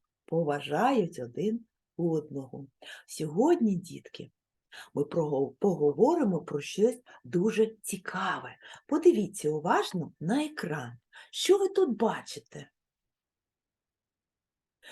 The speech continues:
Так, правильно, це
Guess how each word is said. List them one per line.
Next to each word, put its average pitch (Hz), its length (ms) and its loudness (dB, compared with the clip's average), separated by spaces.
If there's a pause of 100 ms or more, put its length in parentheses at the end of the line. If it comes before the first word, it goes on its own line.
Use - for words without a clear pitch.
(280)
Так, 370 520 6
правильно, 247 760 6 (300)
це 381 400 4